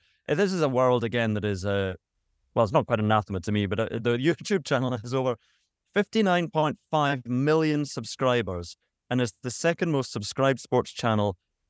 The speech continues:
as well as the twenty-seventh most subscribed overall. Fifty-nine point five million subscribers. And, uh, Dude Perfect's content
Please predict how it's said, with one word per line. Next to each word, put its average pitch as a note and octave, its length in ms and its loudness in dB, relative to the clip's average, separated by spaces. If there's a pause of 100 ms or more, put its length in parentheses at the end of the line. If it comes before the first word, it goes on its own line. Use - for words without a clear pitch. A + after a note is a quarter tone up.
as G#2+ 160 0
well B2+ 140 2
as A#2 80 0
the A2 80 -6
twenty-seventh C#3 760 -2
most A2+ 200 -2
subscribed A2 400 -2
overall. A2+ 280 0 (120)
Fifty-nine F#3 720 2
point B2+ 260 -2
five A#2 400 -2 (300)
million C3+ 800 2
subscribers. G2 1000 -2 (500)
And, A2+ 380 2
uh, A#2 160 0
Dude E3+ 320 2
Perfect's C#3+ 480 -2
content A#2 640 -2